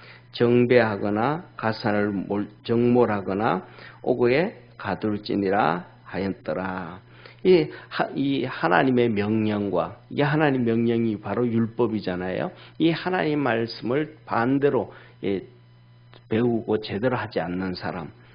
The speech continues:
그다음에 왕의 명령에 준행치 않-, 지금 왕이 그걸 하라고 칙령을 내리잖아요. 조서를 내리잖아요. 이 말씀이에요.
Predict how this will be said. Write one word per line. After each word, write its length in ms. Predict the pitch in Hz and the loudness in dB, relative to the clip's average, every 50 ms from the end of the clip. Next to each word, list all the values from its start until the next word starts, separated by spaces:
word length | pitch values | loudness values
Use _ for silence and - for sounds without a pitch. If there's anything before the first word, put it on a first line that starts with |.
| - - - - - | -20 -20 -20 -8 -6
그다음에 360 | 117 117 131 135 139 135 123 | 0 2 4 4 4 4 2
왕의 560 | 107 92 87 101 120 151 180 190 180 160 143 | 2 0 0 2 6 8 8 10 10 8 6
명령에 720 | 117 104 107 107 110 110 107 110 104 101 101 98 95 92 | 6 4 4 4 4 4 4 4 2 2 2 0 0 -2
준행치 640 | - - - 131 131 139 135 135 135 131 - - 98 | -4 -4 2 4 6 6 6 4 2 0 -2 -4 -4
않-, 180 | 92 92 - - - - - - | -4 -4 -6 -10 -16 -20 -20 -6
지금 260 | - - 180 190 175 | -2 0 0 2 4
왕이 340 | 143 120 131 156 180 175 160 | 4 6 6 8 6 6 6
그걸 300 | - - 123 143 156 160 156 | 2 0 2 2 2 4 2
하라고 420 | 151 147 147 139 123 127 123 123 | 0 0 0 0 0 -2 -4 -4
칙령을 580 | - - - 185 165 160 156 156 147 143 131 113 | -6 -6 -4 -2 0 2 2 2 0 0 0 -2
내리잖아요. 520 | 104 104 101 101 95 98 92 95 95 - | -2 -2 -4 -4 -6 -6 -4 -4 -6 -6
조서를 500 | - 107 110 117 110 - 123 117 113 104 | -4 -4 -4 -4 -2 -4 -4 -2 -2 -4
내리잖아요. 760 | 101 98 95 98 92 - 90 87 92 92 92 - 78 196 220 - - - - - - - | -4 -6 -8 -10 -10 -8 -8 -8 -8 -10 -8 -8 -8 -8 -10 -12 -18 -20 -20 -20 -10 -6
이 120 | 214 226 | -4 0
말씀이에요. 800 | 208 160 104 104 101 - - - - 104 95 87 80 80 80 | 2 2 2 0 0 -4 -6 -6 -6 -4 -4 -6 -6 -10 -12